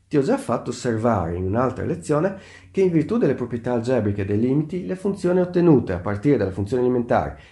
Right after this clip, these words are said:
per mezzo di operazioni algebriche sono continue nel loro dominio. Quindi nel loro studio devi preoccuparti unicamente di stabilire il tipo di singolarità presente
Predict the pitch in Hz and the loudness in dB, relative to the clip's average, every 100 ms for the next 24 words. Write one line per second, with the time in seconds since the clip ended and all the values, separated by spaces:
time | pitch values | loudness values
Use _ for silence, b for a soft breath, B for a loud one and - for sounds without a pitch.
0 | B - 104 104 143 175 165 143 135 127 | B -6 -2 0 0 0 0 -2 -2 0
1 | 123 110 92 80 101 139 147 - - - | -2 0 -2 -2 -2 -2 -6 -10 -18 -2
2 | 180 113 180 190 123 123 156 175 160 90 | 0 2 0 -2 0 2 2 0 0 0
3 | 113 160 123 78 87 98 - - B B | 0 0 0 -2 -8 -10 -16 -20 B B
4 | B - 196 127 110 107 131 202 - 170 | B 2 4 4 2 2 0 0 -2 0
5 | 185 180 175 170 170 156 104 107 117 175 | 2 0 -2 -4 0 0 0 -2 -2 -2
6 | 156 175 185 - 175 180 160 101 90 92 | -2 -2 -6 -4 -2 0 2 2 0 0
7 | 170 156 98 98 110 107 110 110 120 107 | -2 -2 -4 -6 -6 -4 -2 -2 0 -2
8 | - 165 208 170 98 98 98 196 - - | -2 -4 -4 -2 -2 -2 -2 -4 -6 -20